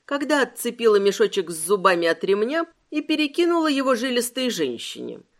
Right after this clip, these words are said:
Словно с ее груди сбросили шесть лет тяжкого труда.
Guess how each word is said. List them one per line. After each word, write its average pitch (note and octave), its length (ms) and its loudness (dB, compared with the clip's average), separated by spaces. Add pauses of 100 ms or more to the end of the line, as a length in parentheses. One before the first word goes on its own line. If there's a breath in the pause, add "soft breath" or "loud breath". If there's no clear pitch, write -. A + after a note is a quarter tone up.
(100)
Словно E4 540 0
с C#4 100 -8
ее C4 280 0
груди C4+ 420 -2
сбросили B3+ 640 -2
шесть D#4 500 -6
лет A#3+ 400 2
тяжкого F3+ 520 0
труда. B2 520 -4